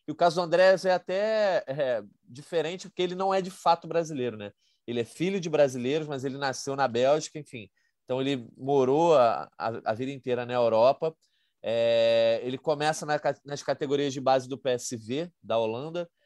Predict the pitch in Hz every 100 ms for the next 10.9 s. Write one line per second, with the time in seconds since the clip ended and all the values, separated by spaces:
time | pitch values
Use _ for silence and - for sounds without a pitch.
0 | _ 135 139 147 156 139 151 151 156 151
1 | 147 147 151 151 139 139 143 143 139 139
2 | 147 147 156 147 139 156 160 _ _ _
3 | _ 143 160 - 208 196 156 170 160 -
4 | 113 101 - - 104 - 107 139 139 139
5 | 123 117 131 151 131 131 165 - 123 120
6 | 117 117 - 110 131 127 110 139 156 _
7 | 131 127 120 127 127 117 120 117 127 110
8 | 120 110 104 - 120 117 123 123 113 110
9 | 123 123 110 120 147 131 135 123 117 147
10 | 143 131 131 107 131 156 143 143